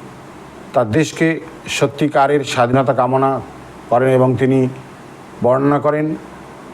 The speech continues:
এই স্বাধীনতার স্বর্গটা আসলে কি। তিনি এই বলে শুরু করেন যে তার দেশবাসীর মন যেন কোনো ভয় থেকে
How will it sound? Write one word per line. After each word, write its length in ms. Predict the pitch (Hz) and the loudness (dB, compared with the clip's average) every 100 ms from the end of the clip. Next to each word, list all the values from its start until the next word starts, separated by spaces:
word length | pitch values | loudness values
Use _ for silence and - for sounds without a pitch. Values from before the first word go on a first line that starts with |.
| - - | -20 -4
এই 220 | - 160 | 2 2
স্বাধীনতার 800 | 143 - 120 127 147 160 165 160 | 2 0 0 2 2 2 2 2
স্বর্গটা 640 | - - 120 120 135 147 123 | 0 0 2 2 2 2 2
আসলে 320 | 107 113 101 | 2 2 2
কি। 260 | - 117 - - - - - - - - - - - - - - - - - - - - | 4 2 2 -6 -18 -20 -20 -20 -20 -20 -20 -20 -20 -18 -18 -18 -18 -18 -18 -18 -12 0
তিনি 180 | 151 160 | 4 6
এই 220 | 139 151 | 6 6
বলে 240 | 160 165 | 4 4
শুরু 200 | - 156 | 2 2
করেন 360 | 160 160 160 143 | 2 2 4 4
যে 340 | 127 127 117 92 - - - - - | 6 6 4 -4 -14 -18 -20 -20 -4
তার 160 | 123 104 | 0 2
দেশবাসীর 720 | 139 131 143 139 156 151 143 - - 104 | 2 4 4 2 0 -2 -2 -10 -8 2
মন 320 | 120 139 147 | 4 6 4
যেন 240 | 143 135 | 4 2
কোনো 220 | 120 131 123 | 2 2 2
ভয় 340 | 90 110 131 | 2 2 2
থেকে 380 | 131 110 127 | 0 2 2